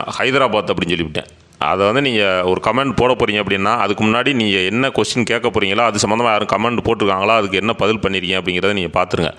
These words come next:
ஏன்னா ஒ-, ஒரே கி-, கேள்வியை ஒரு பத்து பேர் கமெண்ட்ல போடுறீங்க, அப்ப நான் டெலீட் தான் பண்றேன், பண்ற மாதிரி இருக்கு.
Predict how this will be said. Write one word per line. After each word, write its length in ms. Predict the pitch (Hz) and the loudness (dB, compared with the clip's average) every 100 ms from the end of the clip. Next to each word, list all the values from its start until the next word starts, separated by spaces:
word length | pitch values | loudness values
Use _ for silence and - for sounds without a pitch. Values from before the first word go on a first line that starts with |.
| - - - - - - 101 | -14 -20 -20 -20 -20 -10 -2
ஏன்னா 100 | 117 | 0
ஒ-, 180 | 107 104 | 2 2
ஒரே 300 | 101 110 123 147 165 165 - - _ | 2 2 2 2 0 -2 -12 -20 _
கி-, 120 | - - | -10 -2
கேள்வியை 420 | 123 123 113 123 165 - | 0 2 2 2 0 0
ஒரு 100 | 98 | 0
பத்து 280 | 95 107 123 | -2 -2 0
பேர் 160 | 131 | 2
கமெண்ட்ல 360 | 135 110 117 110 95 | 2 0 0 0 0
போடுறீங்க, 300 | 92 95 101 | 0 2 2
அப்ப 220 | 104 98 | 2 2
நான் 200 | 92 92 | 0 0
டெலீட் 280 | 110 131 113 | 0 0 0
தான் 160 | 123 | 0
பண்றேன், 300 | 104 95 98 | 0 0 0
பண்ற 300 | 87 90 92 | 0 0 0
மாதிரி 200 | 90 87 | 0 -2
இருக்கு. 160 | 82 | -2